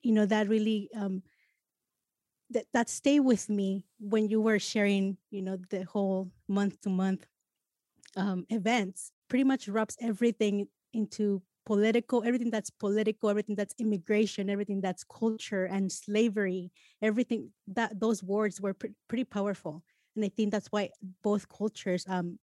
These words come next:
la cultura latina y African Americans or Black, uh, people, they came all together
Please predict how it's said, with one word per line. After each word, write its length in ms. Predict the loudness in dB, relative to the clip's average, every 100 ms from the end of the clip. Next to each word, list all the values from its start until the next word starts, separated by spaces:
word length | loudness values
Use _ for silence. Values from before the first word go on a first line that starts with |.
| -6
la 180 | -4 -2
cultura 360 | 0 2 4
latina 560 | 2 0 0 0 2 0
y 360 | -2 -2 -4 -2
African 360 | -2 -2 -2
Americans 580 | 0 0 0 0 -2 -2
or 160 | -2 -4
Black, 400 | -2 0 0 -2
uh, 120 | -8 -6
people, 380 | -6 -4 -4 -2
they 140 | -4
came 340 | -2 2 2 2
all 200 | 0 -2
together 580 | -4 -6 -6 -8 -10